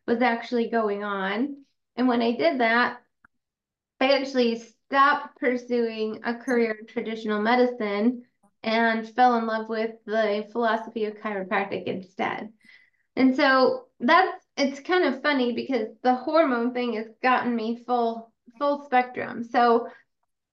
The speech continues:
long story short, I'll save this for our one-on-ones if we consult together after tonight, but I had endometriosis in middle school,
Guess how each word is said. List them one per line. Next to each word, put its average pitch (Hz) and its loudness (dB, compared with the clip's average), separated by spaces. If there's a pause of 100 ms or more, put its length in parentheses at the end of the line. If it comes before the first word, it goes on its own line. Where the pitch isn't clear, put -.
(600)
long 285 4
story 311 2
short, 240 0
I'll 247 2
save 254 0
this 247 -2
for 240 0
our 220 2
one-on-ones 220 -6
if 226 -4
we 214 -6
consult 233 -2
together 214 0
after 226 -4
tonight, 240 0
but 214 0 (960)
I 247 4
had 311 2
endometriosis 233 0 (320)
in 233 2 (220)
middle 254 0
school, 254 -2